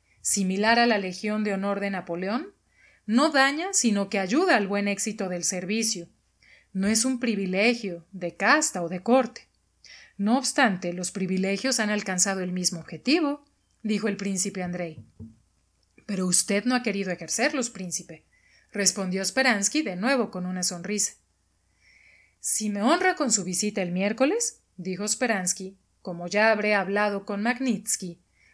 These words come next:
le comunicaré algo que le pueda interesar y además tendré el placer de conversar más detalladamente con usted.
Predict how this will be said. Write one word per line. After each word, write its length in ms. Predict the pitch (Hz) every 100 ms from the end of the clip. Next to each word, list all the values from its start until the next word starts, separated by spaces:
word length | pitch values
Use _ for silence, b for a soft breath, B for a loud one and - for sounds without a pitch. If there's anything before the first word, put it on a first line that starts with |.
| b
le 140 | 254
comunicaré 580 | 262 277 285 285 294 339
algo 380 | 339 302 302 320
que 100 | 220
le 120 | 185
pueda 260 | 185 202 214
interesar 680 | 202 190 170 208 208 220 208
y 300 | 185 180 180
además 480 | 175 175 190 214
tendré 300 | 214 190 180
el 80 | 190
placer 400 | 220 226 226 208
de 80 | 240
conversar 480 | 226 185 180 202 190
más 200 | 196 240
detalladamente 800 | 247 202 185 190 185 240 277 220
con 180 | 180 170
usted. 320 | 170 - 160